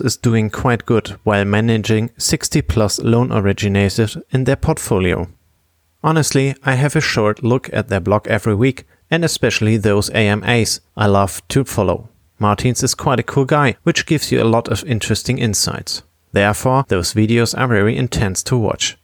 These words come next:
I mean, if you watch Mintos from the outside, it seems like something like a bit chaotic because of the mass of news they are publishing. But as an investor, you receive a lot of information.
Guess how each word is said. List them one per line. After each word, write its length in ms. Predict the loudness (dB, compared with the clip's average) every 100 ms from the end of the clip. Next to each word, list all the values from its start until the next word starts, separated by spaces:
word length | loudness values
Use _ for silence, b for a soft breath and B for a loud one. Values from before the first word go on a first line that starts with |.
| _ -2
I 80 | 2
mean, 160 | 2
if 180 | 0 0
you 100 | 2
watch 260 | 2 0 2
Mintos 480 | 0 0 -2 -4 -8
from 240 | -4 -2 2
the 140 | 2
outside, 520 | 4 2 0 0 0 -4 _
it 160 | -4 -2
seems 400 | 0 2 0 0
like 180 | 0 0
something 640 | -2 -2 -2 -2 -2 -4 -6
like 260 | -4 -2 0
a 40 |
bit 260 | -2 -4 -2
chaotic 640 | 2 2 2 0 -2 -2
because 340 | -4 -2 -2
of 120 | -2 -2
the 100 | 0
mass 300 | 0 0 -2
of 200 | -2 2
news 340 | 4 2 0 -2
they 200 | 0 0
are 80 | 0
publishing. 640 | -2 0 -2 -2 -8 -12 _ _ _ _ _
But 140 | -2
as 180 | 0 0
an 100 | 0
investor, 460 | 0 0 -2 0 -2
you 200 | 0 2
receive 520 | 2 0 0 0 0
a 60 | 0
lot 180 | 2
of 140 | 0 -2
information. 680 | -2 0 2 2 0 -6